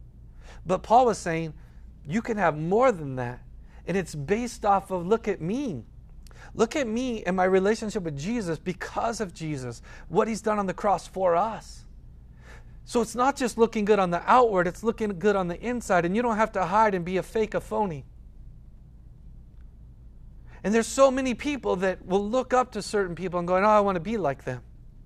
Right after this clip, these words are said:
And then you find out later, I mentioned last week, uh, somebody who's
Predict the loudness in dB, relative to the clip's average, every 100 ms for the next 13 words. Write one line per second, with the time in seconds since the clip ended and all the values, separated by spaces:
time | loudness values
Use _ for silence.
0 | -20 -20 -20 -20 -20 -20 -20 -20 -18 -18
1 | -18 -20 -18 -12 -4 0 2 0 0 0
2 | 2 2 2 2 0 2 2 2 -2 -6
3 | -4 -2 0 -2 -6 -8 -4 -4 -4 -10
4 | -20 -20 -10 -4 0 0 0 -2 -4 -6